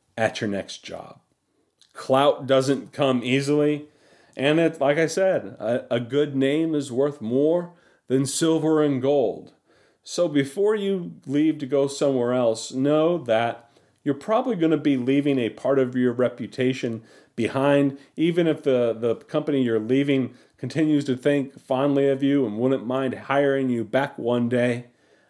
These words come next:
Uh, consider taking you've, what you've built at that company isn't gonna be something that you can just transport and place somewhere else. You're gonna have to hit a little bit of a reset button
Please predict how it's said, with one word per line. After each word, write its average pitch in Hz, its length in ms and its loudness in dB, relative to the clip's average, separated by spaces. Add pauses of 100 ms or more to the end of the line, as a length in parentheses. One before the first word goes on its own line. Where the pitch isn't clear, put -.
(140)
Uh, 127 400 -2
consider 135 520 2
taking 151 420 0
you've, 117 300 0 (180)
what 139 180 0
you've 143 300 0
built 139 340 2 (320)
at 117 140 -4
that - 220 0
company 151 580 -2 (440)
isn't 170 320 0
gonna 156 200 4
be 139 160 2
something 135 380 -2
that - 140 -8
you 120 120 -2
can 117 220 -4
just 117 380 -2 (260)
transport 127 920 0 (360)
and 110 220 -8
place 117 560 -2 (220)
somewhere 107 580 2
else. - 460 -10 (680)
You're 113 140 -4
gonna 135 180 0
have 135 200 -4
to 139 100 -2
hit 135 160 -2
a 131 60 -2
little 131 280 0
bit 127 180 0
of 123 100 0
a 120 100 0
reset 117 680 -4
button 87 420 -6